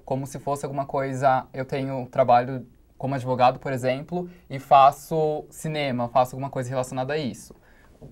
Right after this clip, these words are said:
É, por exemplo, eu vou fazer um documentário, só que meu trabalho não é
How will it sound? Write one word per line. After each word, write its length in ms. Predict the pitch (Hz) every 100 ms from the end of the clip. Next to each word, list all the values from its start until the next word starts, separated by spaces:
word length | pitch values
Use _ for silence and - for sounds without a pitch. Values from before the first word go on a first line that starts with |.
| - -
É, 260 | 135 135
por 140 | 131 143
exemplo, 580 | 135 123 110 117 110 104 - - _ _ _ _ -
eu 80 |
vou 80 | 143
fazer 180 | 139 156
um 40 |
documentário, 720 | 147 147 156 160 147 139 165
só 160 | 175 156
que 100 | 156
meu 100 | 156
trabalho 320 | 160 151 156
não 180 | 165 175
é 200 | 156